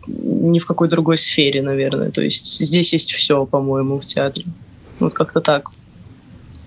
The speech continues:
И полностью соглашаюсь с предыдущим оратором на тему само вот изучения себя изнутри, и снаружи, и всех остальных.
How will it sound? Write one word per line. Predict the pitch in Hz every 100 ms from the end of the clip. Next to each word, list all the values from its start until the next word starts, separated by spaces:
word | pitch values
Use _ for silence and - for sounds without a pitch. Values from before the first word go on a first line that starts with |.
| -
И | 185 165 165
полностью | 185 180 175 -
соглашаюсь | - 180 185 175 175 170
с | - - - 170 170 - - - - - - _ -
предыдущим | 226 262 240 247 - 233 -
оратором | 226 226 247 302 277 262
на | 208 208
тему | 202 214 202 196 196 98 - _ -
само | - - 202 196 185
вот | 180 -
изучения | 190 170 175 - 165 156 151 147
себя | - 165 147 147 151 -
изнутри, | 151 160 160 - 220 262 240
и |
снаружи, | - 165 165 208 220 208 190
и | 175 - 165 165
всех | - 170
остальных. | 170 - 165 170 233 262 -